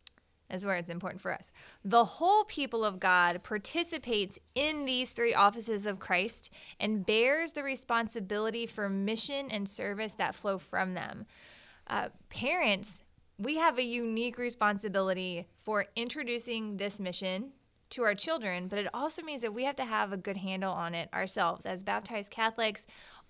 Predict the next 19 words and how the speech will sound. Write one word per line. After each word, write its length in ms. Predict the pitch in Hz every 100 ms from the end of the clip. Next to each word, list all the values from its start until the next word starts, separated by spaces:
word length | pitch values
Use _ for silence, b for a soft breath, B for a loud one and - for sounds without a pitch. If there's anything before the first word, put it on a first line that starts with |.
| _
all 280 | 240 294 320
of 120 | 220
us 220 | 190 170
have 220 | - 202 190
been 180 | 202
anointed 720 | - 202 196 202 196 208 196 -
to 140 | 220
share 640 | - - 202 185 175 175 190 b b b _ -
in 360 | 240 233 220
these 300 | 202 220 208
three 280 | - 202 202
missions 400 | 190 180 190 190
of 120 | 185
Christ 320 | - 185 180 196
as 140 | 175
priest, 500 | - - 180 180 - -
prophet, 460 | - 160 170 180 -
and 200 | 185 180
king. 400 | - - -